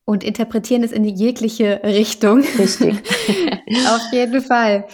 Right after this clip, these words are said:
Speaker 1: Ich finde, wir könnten uns jetzt hier noch stundenlang austauschen, einfach weil es so ein wichtiges Thema ist und weil, glaub ich, jede Frau damit ihre eigenen Erfahrungen auch schon gesammelt hat.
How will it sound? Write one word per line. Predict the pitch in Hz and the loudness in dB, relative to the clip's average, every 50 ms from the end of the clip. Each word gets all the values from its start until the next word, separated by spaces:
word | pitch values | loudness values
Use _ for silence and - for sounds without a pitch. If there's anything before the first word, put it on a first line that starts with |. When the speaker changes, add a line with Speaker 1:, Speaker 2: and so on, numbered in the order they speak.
| - - - - - - 269 285 - - | -18 -18 -18 -18 -18 -16 -16 -14 -4 -4
Speaker 1:
Ich | 240 - | -4 0
finde, | - 285 285 302 277 | 2 4 4 4 4
wir | 254 233 | 2 2
könnten | 240 285 277 277 262 | 2 2 0 2 2
uns | 247 254 | 0 2
jetzt | - 262 262 | 2 0 2
hier | - 247 | 2 2
noch | 233 247 240 | 2 2 0
stundenlang | - 262 269 - 285 269 240 220 233 254 247 | 0 -2 0 2 4 4 4 4 2 0 0
austauschen, | - - 214 262 277 - - - 208 202 202 202 - - 240 233 | 0 0 0 0 0 -2 -4 -2 2 2 2 2 0 -2 -2 0
einfach | 220 214 214 214 202 | 0 0 0 0 0
weil | 220 233 | 0 0
es | 262 262 - | 0 0 2
so | 240 | 2
ein | 226 214 | 2 4
wichtiges | 254 254 262 269 220 233 226 | 2 2 0 0 0 0 -2
Thema | - - 240 254 269 269 262 - | 0 0 4 4 4 4 4 0
ist | 247 247 - | -2 -2 -4
und | 214 202 | -2 0
weil, | 214 214 220 208 | 0 0 2 2
glaub | 226 214 | 0 -2
ich, | 202 185 - | -2 -4 -4
jede | 190 185 214 269 294 285 277 | 0 2 2 4 4 2 0
Frau | 277 - 226 226 233 | -2 -2 0 0 2
damit | 226 226 226 226 | 2 2 0 0
ihre | 226 220 214 196 - | -2 -4 -2 -2 -2
eigenen | 208 208 214 240 233 226 | -2 -2 -2 -2 -2 -2
Erfahrungen | 214 190 - 220 240 240 214 - | -4 -2 0 0 0 0 -2 -4
auch | 180 | -4
schon | - - 196 190 | -4 -4 -4 -4
gesammelt | 185 180 185 180 185 185 185 | -2 -2 -2 -2 -2 -2 -2
hat. | 190 214 240 | 0 -2 -2